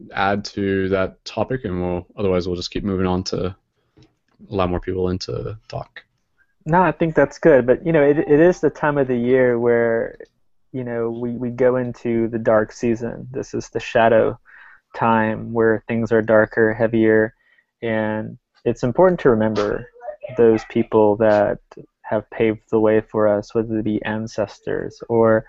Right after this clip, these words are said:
Speaker 2: the mighty dead or, you know, those people who will come later. You know, just taking some time to honor the ancestors, the descendants, and the deities that inspire your work, because this is the perfect time to do it,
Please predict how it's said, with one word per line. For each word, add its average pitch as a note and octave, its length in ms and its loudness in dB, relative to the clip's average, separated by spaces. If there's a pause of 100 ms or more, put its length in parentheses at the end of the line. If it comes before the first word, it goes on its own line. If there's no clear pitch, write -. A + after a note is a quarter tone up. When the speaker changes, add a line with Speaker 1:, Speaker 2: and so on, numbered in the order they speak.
(360)
Speaker 2:
the A#2+ 80 4
mighty A2 420 4
dead G#2 560 2 (260)
or, A2 760 0 (260)
you A2+ 120 -8
know, G#2 320 -10 (640)
those A#2 160 -2
people A#2 280 0
who A#2+ 140 2
will A#2 160 2
come A#2 300 -2
later. A2+ 400 4 (580)
You A#2 120 -8
know, A2 180 -6
just A#2 200 -8
taking A#2 360 0
some A2+ 180 -4
time G#2+ 380 -2
to - 120 -6
honor A2 340 -2
the A2 180 -2
ancestors, G#2 880 0
the A2+ 60 -10
descendants, A2 880 -6
and G#2+ 80 -6
the G#2+ 60 -2
deities G#2+ 640 2
that F#2+ 240 0 (600)
inspire A2+ 500 2
your A2 160 6
work, G2+ 460 -2
because C#3+ 200 0
this D#3+ 140 2
is D#3+ 80 -6
the C#3+ 60 2
perfect C#3 340 -2
time B2+ 160 -2
to A#2 80 -2
do B2 200 0
it, G2+ 140 -2